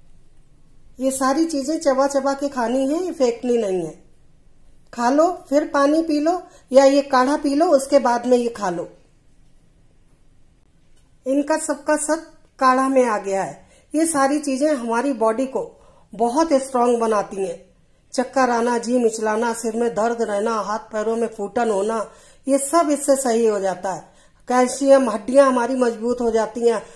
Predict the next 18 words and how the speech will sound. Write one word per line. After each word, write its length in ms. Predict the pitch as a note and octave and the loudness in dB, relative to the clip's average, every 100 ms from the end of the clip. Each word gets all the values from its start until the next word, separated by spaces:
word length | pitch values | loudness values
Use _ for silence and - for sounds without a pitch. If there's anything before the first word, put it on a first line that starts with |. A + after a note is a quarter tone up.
| - - | -16 -4
हर 200 | D#4+ D#4+ | -4 0
तरह 220 | C#4 D4+ | 2 2
से 140 | D4 C4+ | 2 -2
फायदा 340 | C4 A#3 A3+ | 0 0 0
होता 300 | G#3+ F#3+ G#3+ | 0 -2 -2
है 100 | G3+ | -4
इससे। 320 | F3 - F3 E3 - - | -4 -8 -10 -12 -20 -4
सारे 320 | C4+ C#4+ D#4+ | 0 2 2
विकार 340 | C#4 C#4 C#4 | 0 0 2
आयुर्वेद 460 | C4 B3+ C#4 C4 C4 | 2 4 4 4 4
में 140 | C4 | 2
बताया 360 | B3 B3 A3+ B3 | 2 0 0 0
गया 180 | A#3 B3 | 0 0
है, 60 | |
सारे 320 | C4+ A#3+ A#3+ B3+ | 0 -2 0 0
विकार 400 | A3+ A#3 A#3+ A#3 | 0 -2 0 2
जो 140 | A#3 | 2
हैं 160 | A#3+ | 4